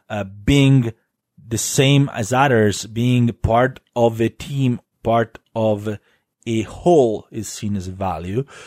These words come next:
So Japanese games, which are escapism, are more, uh, they further values that are in escape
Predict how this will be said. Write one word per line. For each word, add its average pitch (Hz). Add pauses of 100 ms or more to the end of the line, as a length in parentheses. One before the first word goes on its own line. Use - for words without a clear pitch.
(140)
So 123
Japanese 147
games, 143 (340)
which 127
are 107 (100)
escapism, 98 (460)
are 110
more, 131 (320)
uh, 117 (100)
they 117 (140)
further 170
values 123
that 104 (100)
are 127 (840)
in 123
escape 139